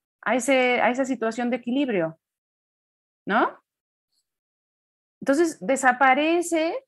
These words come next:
en el, la cantidad, este, de equilibrio, al precio y la cantidad de equilibrio, desaparece cualquier oportunidad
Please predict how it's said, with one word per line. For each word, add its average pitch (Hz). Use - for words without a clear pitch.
en 233
el, 226
la 233
cantidad, 262
este, 202
de 196
equilibrio, 214
al 180
precio 220
y 190
la 170
cantidad 180
de 220
equilibrio, 196
desaparece 240
cualquier 285
oportunidad 226